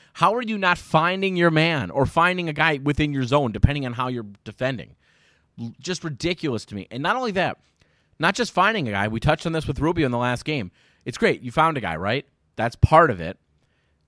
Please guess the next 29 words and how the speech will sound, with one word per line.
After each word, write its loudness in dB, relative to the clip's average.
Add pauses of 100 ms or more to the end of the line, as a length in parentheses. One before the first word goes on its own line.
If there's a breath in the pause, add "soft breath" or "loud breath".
(160)
You -2
rushed 6
on 2
the -4
court. 2
That's -2
part 2
of 0
it, -6
too. 2
So -6
you've -4
done 0
the -4
first -2
two -2
things. -4 (200 soft breath)
But 0
then -4 (220)
get 0
in -8
the 0
defensive -2
stance. -4 (280 soft breath)
Don't 2
just -2
stand -4
straight 0
up. -2